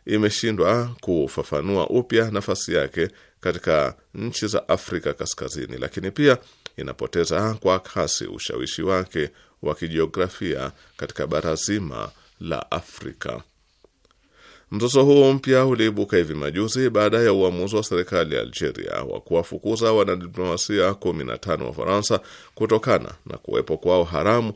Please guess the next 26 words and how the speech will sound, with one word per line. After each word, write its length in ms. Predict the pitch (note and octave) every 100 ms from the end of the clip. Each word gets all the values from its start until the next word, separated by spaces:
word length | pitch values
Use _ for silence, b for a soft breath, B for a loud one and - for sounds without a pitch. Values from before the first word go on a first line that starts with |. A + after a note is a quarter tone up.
| B -
katika 340 | F#2 - G2+
ardhi 340 | G#2+ F2+ C2 C2+
ya 80 |
Algeria, 560 | E2+ F2 G#2+ F#2 C#2+ B1+ - _ _ b b b _
uamuzi 420 | C2 B1 F2+ E2
ambao 500 | B1 D#2 E2+ F#2 G2
mara 300 | D2+ F#2 F#2+
moja 440 | F2+ A2 B2 B2 A#2 A#2
umekabiliwa 680 | A#2 A2+ G2+ F2 E2 E2+ G2+
na 120 | G2+
radiamali 800 | F#2+ F#2 F#2 F2+ A2 C3+ D2 - b b
ya 220 | - F#2 D#2
Wafaransa 640 | E2 - C#2 C2+ - -
ambao 400 | B1 F2 G2+ G#2+
wamejibu 840 | G2+ G2+ F#2+ G#2+ G2 B1 B1 B1 D#2+ b b b
kwa 300 | - C#2+ C2+
kuwafukuza 840 | - - F2+ - D#2+ F#2 E2+ E2+ F#2 -
wanadiplomasia 920 | F2 F2 F2 D#2+ D#2+ D#2+ D#2+ - E2
wa 100 | D#2+
Algeria 460 | D2+ E2+ A2 A#2 G2+ B B -
ambao 280 | G2 G2 F#2
walikuwa 380 | F2+ F#2 G2
na 100 | F2+
pasipoti 640 | E2+ E2 - F#2 F2 E2 D2 _
za 380 | E2 F#2 E2 D#2+
kidiplomasia 1000 | - G#2+ G#2+ F#2+ F#2+ F#2+ F2+ C#2+ G1+